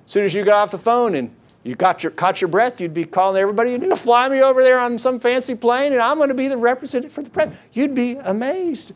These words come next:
at the honor and the privilege. But I tell you, we get to be the representatives of God, the Almighty Creator,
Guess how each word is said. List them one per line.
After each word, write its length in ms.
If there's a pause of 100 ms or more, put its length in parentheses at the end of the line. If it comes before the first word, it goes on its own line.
(160)
at 120
the 140
honor 580 (360)
and 160
the 60
privilege. 1040 (1300)
But 100
I 40
tell 180
you, 120
we 160
get 180
to 100
be 460
the 80
representatives 800
of 200 (140)
God, 580 (680)
the 140
Almighty 500
Creator, 760